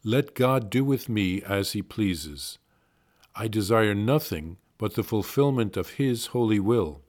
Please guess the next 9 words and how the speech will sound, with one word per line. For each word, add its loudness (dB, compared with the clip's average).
I 0
am 2
uniting 2
myself 0
with -10
the -2
Mother 2
of -2
God, -2